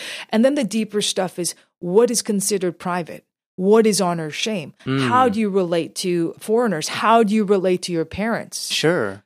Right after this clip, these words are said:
Speaker 1: What is humorous?
Speaker 2: Yeah.
Speaker 1: 'Cause a lot of sarcastic humor doesn't
Speaker 2: <laughs>
Speaker 1: fly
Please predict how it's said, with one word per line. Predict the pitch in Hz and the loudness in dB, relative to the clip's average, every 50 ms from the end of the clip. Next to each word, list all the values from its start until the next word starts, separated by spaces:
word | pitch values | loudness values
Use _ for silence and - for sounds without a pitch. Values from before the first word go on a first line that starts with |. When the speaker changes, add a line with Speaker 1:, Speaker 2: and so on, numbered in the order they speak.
| _ | _
Speaker 1:
What | - 180 185 226 269 262 | -2 2 6 6 6 4
is | 240 202 - - | 2 -2 -2 -2
humorous? | - - - 269 330 349 311 208 170 139 104 165 - - - - - - - - - | -2 2 2 2 2 4 4 2 2 2 -2 -6 -8 -8 -8 -8 -10 -12 -14 -12 -8
Speaker 2:
Yeah. | 120 113 107 104 98 98 - | -8 -8 -8 -8 -12 -12 0
Speaker 1:
'Cause | - 247 214 185 - | 2 4 4 4 4
a | 220 208 | 2 4
lot | 208 214 220 220 | 4 6 4 4
of | 208 | 2
sarcastic | - - 240 214 196 180 - 226 262 339 330 - 226 185 | 2 2 2 2 2 0 0 0 0 0 0 -2 -6 -6
humor | - 190 196 190 190 190 | -4 -4 -2 0 0 0
doesn't | 170 202 202 202 220 190 | 2 2 2 2 0 -2
Speaker 2:
<laughs> | 156 120 226 220 | -2 -2 0 2
Speaker 1:
fly | 247 254 302 - - - 143 139 - - _ | 4 4 4 4 2 0 -4 -10 -16 -18 _